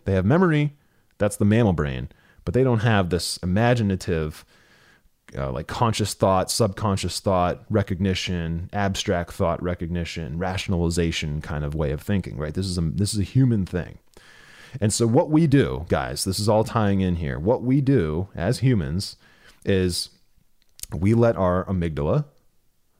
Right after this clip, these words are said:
influence our conscious and unconscious thinking and rationalize decisions based on that. Okay? That is our downfall.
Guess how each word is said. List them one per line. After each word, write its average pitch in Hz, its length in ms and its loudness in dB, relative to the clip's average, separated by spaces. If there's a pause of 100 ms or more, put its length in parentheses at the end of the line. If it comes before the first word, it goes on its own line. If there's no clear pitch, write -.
(240)
influence 113 880 2 (240)
our 92 140 0
conscious 107 720 -2
and 92 140 -4
unconscious 87 600 -2
thinking 78 460 0 (480)
and 82 220 0
rationalize 78 960 0
decisions 76 760 -2 (480)
based 90 360 -2
on 76 200 -2
that. - 220 -12 (1120)
Okay? 85 240 0 (200)
That 120 320 2
is 143 140 6
our 113 160 6
downfall. 90 640 -2